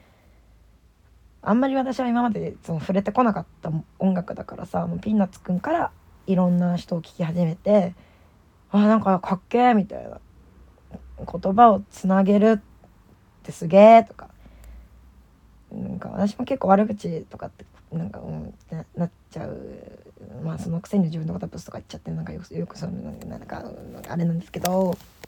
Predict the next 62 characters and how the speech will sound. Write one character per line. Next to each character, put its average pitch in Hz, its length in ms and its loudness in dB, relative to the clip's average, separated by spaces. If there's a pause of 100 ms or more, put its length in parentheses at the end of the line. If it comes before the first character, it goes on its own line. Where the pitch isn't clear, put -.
(1500)
う 208 40 -14
ん、 180 280 -4
な 190 80 0
ん 185 120 0
か、 156 500 -8 (1300)
そ 190 180 -6
の、 175 300 -2
お 196 80 0
客 247 240 -2
さ 311 600 -2
ん 277 1300 -10
が 269 100 -4
ね、 302 220 -2 (520)
あ 170 100 -4
の、 170 560 -4 (1200)
盾 233 300 4
に 202 80 6
な 185 120 6
っ 185 100 -4
た - 80 -6
り、 190 60 0
矛 202 280 4
に 277 80 4
な 220 100 6
っ 202 60 0
た 185 120 -2
り 175 100 -4
す 214 140 -6
る 233 80 0
わ 339 120 0
け 247 120 -6
で 208 100 2
す - 160 -8
よ。 175 360 -4 (800)
ま 185 120 0
あ、 180 40 -2
こ 180 100 -6
れ 180 80 -2
は 180 140 -2
な 190 160 -4
ん - 20 -4
か 180 160 -8
合 180 60 2
わ 180 60 2
せ 185 80 -4
ち 196 60 -10
ゃ 170 40 -8
っ - 20 -10
て 165 80 -4
矛 170 120 4
盾 170 180 2
っ - 20 2
て 170 100 -6
な 175 100 0
っ - 40 -8
ち - 80 -12
ゃ - 20 -4
う 165 40 -6
ん - 20 -6
で 160 80 -8
す - 100 -16
け 170 120 -10